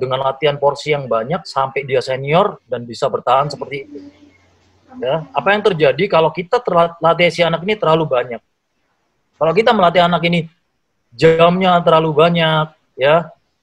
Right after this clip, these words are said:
jumlahnya, volumenya juga tinggi, nanti pada suatu waktu dia kan nggak mungkin anak ini berlomba sampai waktunya nol second, lima puluh meter. Pasti dia ada,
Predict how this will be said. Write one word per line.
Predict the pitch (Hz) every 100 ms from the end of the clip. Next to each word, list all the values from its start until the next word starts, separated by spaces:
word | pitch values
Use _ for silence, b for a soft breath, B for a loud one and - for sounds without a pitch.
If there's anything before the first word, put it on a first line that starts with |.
| _
jumlahnya, | 170 196 208 208 175 190 185
volumenya | 170 190 190 185 180
juga | 151 151 156 196
tinggi, | 208 208 185 190 185 - _ _ _ _ _ _ _ _ _ -
nanti | 185 202 -
pada | 220 175 156
suatu | 190 190 202 190
waktu | 147 - 262 302 226 _ _ _ _ _ _ 139
dia | 240 302 294 - _ _ _ _ -
kan | 285 247 _ _ _ _ _ _ -
nggak | 180 233
mungkin | 302 285 214 131 - _ -
anak | 196 202
ini | 226 240
berlomba | 175 170 175 170 226 214
sampai | 208 214 208 - _ _ _ _ -
waktunya | 180 180 208 220 208 196
nol | 202 208 208 - -
second, | 214 175 131 113
lima | 156 165
puluh | 160 165
meter. | 151 - - _ _ _ _ _ _ -
Pasti | 190 240
dia | 262
ada, | 214